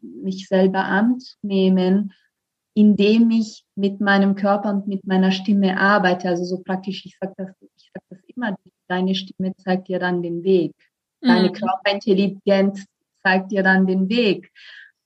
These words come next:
Speaker 1: Und das mache ich liebend gerne, weil ich einfach wirklich sehe, wie Frauen,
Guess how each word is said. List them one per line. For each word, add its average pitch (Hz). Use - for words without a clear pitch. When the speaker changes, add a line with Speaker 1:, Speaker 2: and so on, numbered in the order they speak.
Speaker 1:
Und 190
das 208
mache 196
ich 196
liebend 196
gerne, 202
weil 180
ich 185
einfach 190
wirklich 190
sehe, 190
wie 190
Frauen, 196